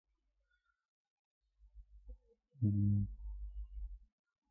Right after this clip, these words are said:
Na tym urlopie jeszcze przejechałem sobie jednodniową taką wycieczkę, zrobiłem w Bieszczady, e, właściwie do miejscowości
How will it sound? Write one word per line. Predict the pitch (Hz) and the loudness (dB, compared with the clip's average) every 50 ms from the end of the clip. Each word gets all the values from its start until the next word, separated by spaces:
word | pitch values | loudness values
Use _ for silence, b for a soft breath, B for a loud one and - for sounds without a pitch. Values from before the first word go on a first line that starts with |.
| _ _ _ _ b b b b b b - - _ | _ _ _ _ b b b b b b -20 -6 _
Na | - 139 147 147 | 8 12 12 12
tym | 139 - 143 135 | 12 12 12 12
urlopie | 131 123 123 123 123 123 - 120 | 12 12 12 12 12 12 12 12
jeszcze | 113 113 107 - - - 107 104 104 104 98 107 | 12 12 12 12 12 12 12 12 12 12 12 12
przejechałem | - - - 104 101 - 113 110 107 107 | 12 12 12 12 12 12 12 12 12 12
sobie | 104 - 107 101 104 - - _ _ _ _ _ _ _ | 12 12 12 10 10 10 8 _ _ _ _ _ _ _
jednodniową | 135 123 120 117 113 113 110 107 110 113 110 107 104 104 101 | 12 12 12 12 12 12 12 12 12 12 12 12 12 12 12
taką | 104 110 - 101 95 | 12 12 12 12 12
wycieczkę, | 95 95 - 101 - - - 101 | 12 12 12 12 12 12 12 12
zrobiłem | 92 92 92 92 95 95 95 92 92 92 92 92 92 90 90 90 92 | 12 12 12 12 12 12 12 12 12 12 12 12 12 10 10 10 8
w | 92 92 95 | 8 6 10
Bieszczady, | 98 101 - - - 110 104 101 101 113 127 - _ _ B B B B B B B B B B B B _ _ - | 10 12 12 12 12 12 12 12 12 12 12 10 _ _ B B B B B B B B B B B B _ _ 2
e, | 92 92 92 92 92 | 4 6 8 8 10
właściwie | 92 92 92 92 - - - - 104 101 104 107 107 104 101 104 101 98 b b b b b b b b b - 90 | 10 8 8 10 8 8 10 10 8 12 12 12 12 12 12 12 12 12 b b b b b b b b b 6 8
do | 98 92 | 10 10
miejscowości | 92 92 92 92 87 - - - 87 87 95 101 98 - - - - - - 101 98 98 101 98 95 | 12 12 12 12 12 12 12 10 8 12 12 12 12 12 10 12 10 10 12 12 12 12 12 10 8